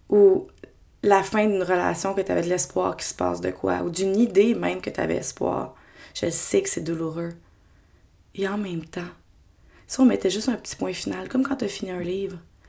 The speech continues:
Quand t'as fini un livre, là, tu vas-tu le relire tout de suite ? Pas tout le temps, non. C'est fini pour le moment. Tu fermes la page, tu fermes le livre.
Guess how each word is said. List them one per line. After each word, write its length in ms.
Quand 140
t'as 120
fini 260
un 80
livre, 360
là, 260
tu 120
vas-tu 180
le 80
relire 260
tout 60
de 40
suite ? 540
Pas 120
tout 100
le 60
temps, 220
non. 240
C'est 180
fini 280
pour 160
le 100
moment. 320
Tu 80
fermes 240
la 120
page, 340
tu 80
fermes 200
le 80
livre. 360